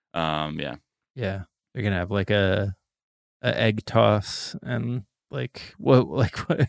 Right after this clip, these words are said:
Speaker 2: just
Speaker 1: Burger eating
Speaker 2: a three,
Speaker 1: contest?
Speaker 2: <laughs> a three, a three-legged race with him. And I mean, the lack of research done by the people who got pulled in by Trump, like, I,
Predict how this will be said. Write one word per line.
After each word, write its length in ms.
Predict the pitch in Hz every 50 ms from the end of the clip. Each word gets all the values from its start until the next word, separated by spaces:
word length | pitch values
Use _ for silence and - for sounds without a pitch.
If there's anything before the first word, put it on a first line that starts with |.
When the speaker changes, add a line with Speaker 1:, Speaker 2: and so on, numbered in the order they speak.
| - - 185 170 -
Speaker 2:
just 320 | - - - - - -
Speaker 1:
Burger 340 | 185 - 110 117 110 117 113
eating 220 | 117 113 113 117
Speaker 2:
a 40 | 135
three, 240 | - 113 113 160 165
Speaker 1:
contest? 260 | 156 143 113 - -
Speaker 2:
<laughs> 0 |
a 140 | 180 185 147
three, 400 | - - - - - 180 156 131
a 80 | - 135
three-legged 560 | - - 151 139 135 131 127 123 123 127 117
race 440 | 117 110 107 104 113 113 - - -
with 180 | 131 127 117 -
him. 180 | 123 120 107 104
And 120 | 104 123 - - - - - _ _ _ _ _ _ _ -
I 80 | 151
mean, 380 | 160 160 156 151 151 147 147 - - - _
the 280 | - 170 151 127 147 147
lack 340 | 139 143 151 170 185 - -
of 160 | 143 113 110
research 680 | 113 117 123 117 - - 113 107 98 92 - - - 127 113
done 600 | 101 113 113 113 113 107 101 98 95 95 101 - -
by 800 | - 117 104 104 104 104 98 98 98 98 98 98 98 98 - - - - _ _ _ _ _ _ _ _ _
the 140 | 127 120 113
people 480 | - - 120 117 - 113 113 110 107
who 400 | 95 98 113 110 104 101 101 104
got 260 | 104 - 104 101 101 - - _ _
pulled 240 | - - 113 110 101
in 300 | 101 101 98 98 95 95
by 240 | 98 - 104 101
Trump, 380 | 98 - - - 107 92 92 - - -
like, 180 | 113 110 107 -
I, 260 | - - 135 131 123